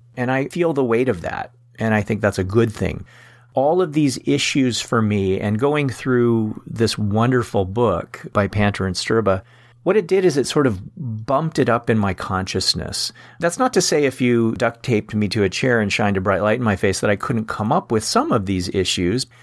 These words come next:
but this has really made this be more of an active filter in the way I think about the things that I do. I really start to think more about the ethical components of these things.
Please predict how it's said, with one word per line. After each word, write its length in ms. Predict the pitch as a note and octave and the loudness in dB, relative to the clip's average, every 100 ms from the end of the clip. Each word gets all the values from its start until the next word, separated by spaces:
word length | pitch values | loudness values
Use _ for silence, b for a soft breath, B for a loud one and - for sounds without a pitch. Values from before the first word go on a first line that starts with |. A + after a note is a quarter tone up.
| b b - | b b -14
but 200 | - E3 | -4 0
this 180 | G3+ G#3 | 0 0
has 200 | A3+ - | -2 -2
really 440 | C#3 D3 F3+ F#3 E3+ | -4 0 2 2 0
made 560 | C3+ B2+ B2+ C#3+ C3+ | 0 2 2 2 0
this 180 | D3+ C#3+ | -2 -2
be 260 | G#2+ B2+ B2 | -2 0 2
more 300 | A2+ A#2+ B2 | 0 0 0
of 80 | |
an 100 | A2 | -2
active 480 | G2+ G2 A#2 - G#2+ | -2 -2 -2 -2 -4
filter 600 | - - C3 - F#2 - | -4 -2 -2 -2 -8 -6
in 220 | - A2 G#2+ | -2 0 2
the 80 | |
way 200 | G#2 G#2+ | 2 2
I 80 | G#2 | 2
think 300 | F#2+ - A#2 | -2 -4 -2
about 380 | G#2 G2 F#2 - | 0 2 0 0
the 100 | G2+ | -6
things 380 | - G2 F#2+ G2 | -2 -4 -4 -4
that 140 | G2 | -2
I 160 | F#2 F#2 | 0 -2
do. 400 | F#2 B2+ A#2 - | 0 0 0 -2
I 60 | G2+ | -2
really 340 | G2 G#2+ G#2+ | 0 2 0
start 300 | F#2+ A2 G#2 | 0 -2 -2
to 100 | G2+ | -4
think 220 | - G2 | -4 -4
more 240 | G2+ G2+ G2 | 0 0 0
about 220 | F#2+ F#2 | 0 -2
the 160 | G2+ - | -4 -2
ethical 460 | G2+ - G#2+ - F2+ | -4 -4 -8 -6 -8
components 720 | - F2+ - G2 F#2+ F2 - | -6 -8 -2 0 0 0 -2
of 140 | F2 | -2
these 200 | E2+ D2 | -2 -2
things. 300 | - - - | -4 -6 -6